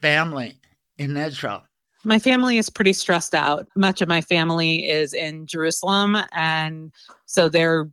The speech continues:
Speaker 2: generally doing okay. My niece told me th-, that she's going back to work and, like, things are, are somewhat normalizing towards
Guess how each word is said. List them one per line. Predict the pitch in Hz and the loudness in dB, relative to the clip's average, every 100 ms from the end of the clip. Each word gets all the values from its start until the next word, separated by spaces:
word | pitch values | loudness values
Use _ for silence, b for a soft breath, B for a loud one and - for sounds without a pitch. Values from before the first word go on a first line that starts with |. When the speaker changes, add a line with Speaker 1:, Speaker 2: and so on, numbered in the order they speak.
| - | -2
Speaker 2:
generally | 196 165 165 165 165 160 160 | 0 2 2 2 2 2 0
doing | 156 170 160 156 156 | 0 0 2 2 2
okay. | 165 160 - 160 156 170 202 220 - | 0 0 0 2 4 4 2 0 -2
My | 160 160 | -2 0
niece | 165 170 175 - - | 0 0 0 -4 -4
told | 190 165 170 | 2 2 2
me | 165 | -2
th-, | 156 - _ 175 | -4 -10 _ -2
that | 165 156 - | 0 0 -4
she's | - 175 151 - 180 | -4 -2 -2 -8 -2
going | 165 156 151 | 0 2 0
back | 143 143 | -2 -4
to | - | -4
work | 180 226 220 - | 0 2 0 -2
and, | 156 160 | -4 0
like, | 151 147 - - B B B B B | 0 -2 -6 -20 B B B B B
things | - 185 175 | 0 2 4
are, | 156 156 151 147 - - | 2 2 2 -2 -6 -4
are | 151 147 156 - | 0 2 0 -4
somewhat | - - 185 180 175 170 180 | -4 0 2 4 4 2 0
normalizing | - 175 175 185 190 190 196 196 202 202 208 208 - b b b - | 0 0 2 2 2 2 2 2 2 2 2 0 -6 b b b -4
towards | 190 175 170 160 - | 2 2 0 -4 -8